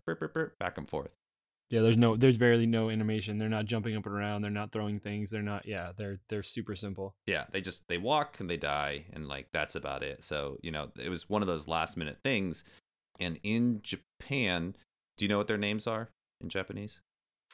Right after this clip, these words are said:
Speaker 2: I do not.
Speaker 1: It's a deep cut. Yeah, I, I don't expect most people to know it. It's, uh, Kuribo.
Speaker 2: Oh, so Kuribo's shoe is meant to stomp on them.
Speaker 1: Yeah,
Speaker 2: Okay.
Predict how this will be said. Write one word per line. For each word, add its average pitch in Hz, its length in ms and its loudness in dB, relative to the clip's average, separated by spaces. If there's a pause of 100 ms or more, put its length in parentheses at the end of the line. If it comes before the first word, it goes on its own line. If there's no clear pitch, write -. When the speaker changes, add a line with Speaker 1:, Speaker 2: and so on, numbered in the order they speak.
Speaker 2:
I 110 40 -8
do 95 100 -4
not. 90 380 -6 (800)
Speaker 1:
It's - 80 -8
a 90 60 -4
deep 85 320 -6
cut. 76 280 -2
Yeah, 82 200 -2 (280)
I, 90 60 2
I 92 220 -2
don't 127 180 6
expect 117 380 -2
most 90 200 -6
people - 200 -6
to 101 100 -10
know 107 120 2
it. 73 140 -2 (240)
It's, - 320 -4
uh, 85 180 0
Kuribo. 101 600 0 (140)
Speaker 2:
Oh, 139 500 4
so 120 220 6
Kuribo's 120 440 10
shoe 107 280 6
is 98 180 2
meant 104 160 4
to 98 80 0
stomp 107 300 2
on 90 100 0
them. 92 280 0
Speaker 1:
Yeah, 233 420 0
Speaker 2:
Okay. 98 580 2